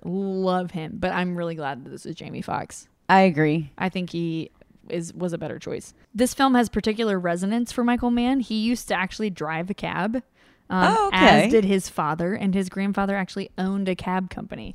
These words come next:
Speaker 2: Okay, cute.
Speaker 1: Yeah,
Speaker 2: Love
Speaker 1: so
Speaker 2: that.
Speaker 1: <laughs> love that.
Speaker 2: Yeah.
Speaker 1: Uh, so I think he was probably drawn to it because I think he kind of, like, came from that life. So
Speaker 2: Oh,
Speaker 1: he
Speaker 2: for
Speaker 1: kinda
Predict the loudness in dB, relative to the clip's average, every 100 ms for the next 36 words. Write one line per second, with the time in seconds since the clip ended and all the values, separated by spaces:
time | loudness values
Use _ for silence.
0 | 2 2 4 2 0 4 8 8 8 6
1 | 6 6 6 6 6 4 4 2 2 6
2 | 6 8 6 6 10 12 12 10 8 6
3 | 6 4 2 2 0 0 -2 -2 -2 -2
4 | -2 -2 -4 -2 0 0 -2 -8 -14 _
5 | _ _ _ _ _ _ _ _ _ 0
6 | 2 -2 -4 -6 -4 -4 -4 -4 -4 -4
7 | -14 -6 -2 0 0 0 0 0 -2 0
8 | 6 8 8 6 4